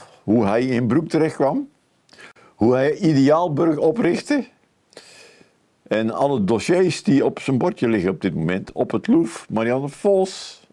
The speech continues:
arbeidsmigranten, clubs, scholenbouw,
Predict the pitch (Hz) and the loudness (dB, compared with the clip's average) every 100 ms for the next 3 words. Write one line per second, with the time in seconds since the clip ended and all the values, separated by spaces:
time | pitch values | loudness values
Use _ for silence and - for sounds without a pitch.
0 | _ 123 123 123 120 123 98 120 117 101 | _ -4 0 0 0 -4 0 0 0 0
1 | 113 110 - _ _ - 220 214 202 - | -2 -2 -10 _ _ 0 4 4 2 -10
2 | - - _ _ - - - _ _ _ | -14 -18 _ _ -20 -20 -20 _ _ _
3 | _ _ _ _ _ _ _ _ _ _ | _ _ _ _ _ _ _ _ _ _
4 | - - 196 196 185 160 156 156 151 143 | -6 0 2 2 2 2 2 0 -2 -6